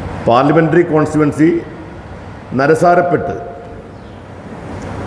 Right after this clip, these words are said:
അപ്പൊ ചിലക്കലൂരിപ്പെട്ടിൽ തൊണ്ണൂറ്റാറാം നമ്പർ ബൂത്തിൽ അദ്ദേഹത്തിന് ഇപ്പോൾ വോട്ടുണ്ട്. എപ്പിക് നമ്പർ വേറെയാണ്. തൃശ്ശൂർ മണ്ഡലത്തിൽ അദ്ദേഹത്തിന് വോട്ടുണ്ട്, എപ്പിക് നമ്പർ വേറെയാണ്.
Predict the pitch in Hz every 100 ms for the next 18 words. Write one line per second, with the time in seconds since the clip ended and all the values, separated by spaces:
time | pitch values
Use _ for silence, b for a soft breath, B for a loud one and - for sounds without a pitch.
0 | - - 113 143 - 151 147 151 - -
1 | - 185 185 190 190 185 180 175 - 165
2 | 190 208 - - - 143 143 170 180 180
3 | 175 175 170 170 160 170 180 170 - -
4 | - - - - - - 120 143 - 165
5 | 240 - - - 131 151 151 151 160 170
6 | - 175 185 185 214 196 123 - - -
7 | - - - 123 127 185 196 196 196 175
8 | 170 170 123 92 - - - - - -
9 | - - - - - - 135 190 196 196
10 | 185 196 196 196 190 180 196 196 196 -
11 | 165 175 180 170 160 160 135